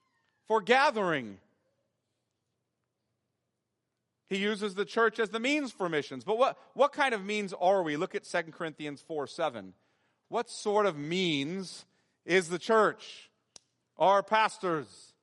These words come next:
our missionaries, even the most heroic of missionaries. And I want to make this really clear because when we read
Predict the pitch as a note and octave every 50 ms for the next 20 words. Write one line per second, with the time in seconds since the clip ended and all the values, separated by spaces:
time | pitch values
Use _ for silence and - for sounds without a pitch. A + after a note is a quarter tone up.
0 | _ _ _ _ _ _ - E3+ F#3+ G3+ G3+ A3 A3+ A3 - G#3 G3 E3+ D#3 C#3+
1 | - - C4+ C#4 C#4+ C4+ C4 A#3 A#3 A3 A3+ G#3+ - - - G3 E3+ F3 F#3+ G3+
2 | G3+ F#3+ - F3+ D3+ D3 E3+ E3 - - E3 D3+ C#3 B2 - - _ _ - -
3 | F3+ G3+ A3 B3 D4 C#4+ A#3+ A3 - - E3+ - - F#3 E3 C#3+ - - - E3+
4 | D3+ C3+ B2+ C#3+ - F#3+ E3+ D3+ F#3 F#3+ G3 F#3+ F3+ F3 A#3+ B3+ B3 A#3+ G#3+ G3+